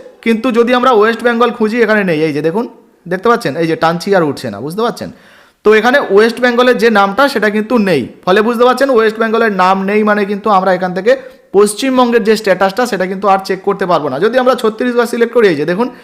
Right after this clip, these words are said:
ছত্তিশগড় সিলেক্ট করার সাথে সাথে ছত্তিশগড় চলে এসছে। এখানে ইপিক নাম্বার দিয়ে সার্চ করলেই এখানে ডিটেলস চলে আসবে। কিন্তু আমরা তো পশ্চিমবঙ্গবাসী, আমরা চেষ্টা করবো পশ্চিমবঙ্গের স্ট্যাটাস দেখার।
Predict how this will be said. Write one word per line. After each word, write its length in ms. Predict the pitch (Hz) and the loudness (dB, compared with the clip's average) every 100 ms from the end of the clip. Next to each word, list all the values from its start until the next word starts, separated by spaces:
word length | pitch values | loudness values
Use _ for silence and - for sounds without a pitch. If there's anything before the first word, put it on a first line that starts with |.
| - _ - | -20 _ -4
ছত্তিশগড় 460 | 214 208 240 220 | -4 -2 -2 0
সিলেক্ট 280 | 226 226 220 | 0 0 0
করার 180 | 233 226 | 0 0
সাথে 200 | 214 202 | 0 0
সাথে 160 | 220 220 | 0 -2
ছত্তিশগড় 460 | 196 190 202 202 | -4 -4 -2 -2
চলে 240 | 202 214 226 | 0 2 2
এসছে। 220 | 247 202 | 2 0
এখানে 240 | 180 190 | 2 0
ইপিক 260 | 175 175 185 | -2 -2 -2
নাম্বার 280 | 180 185 175 | -2 0 -2
দিয়ে 120 | 175 | -2
সার্চ 240 | 175 175 | -2 -4
করলেই 380 | - 202 247 170 - | -4 -2 -2 -2 -4
এখানে 260 | 165 165 | -4 -2
ডিটেলস 400 | 143 151 156 139 | -4 -4 -4 -4
চলে 160 | 139 113 | -4 -4
আসবে। 220 | 90 87 - - - _ _ | -4 -8 -16 -20 -20 _ _
কিন্তু 220 | - 247 269 | -2 2 2
আমরা 380 | 208 214 233 | 2 2 2
তো 200 | 247 262 - | 4 2 2
পশ্চিমবঙ্গবাসী, 840 | 226 - 247 247 233 226 220 262 | 0 0 0 2 4 4 2 -2
আমরা 340 | 208 196 208 208 | 0 2 2 0
চেষ্টা 240 | 202 196 | -2 -2
করবো 180 | 196 208 | 0 0
পশ্চিমবঙ্গের 560 | 202 208 202 233 220 208 | 2 0 0 -4 -2 -2
স্ট্যাটাস 280 | 202 175 175 | -2 -2 -2
দেখার। 240 | 160 165 | -2 -4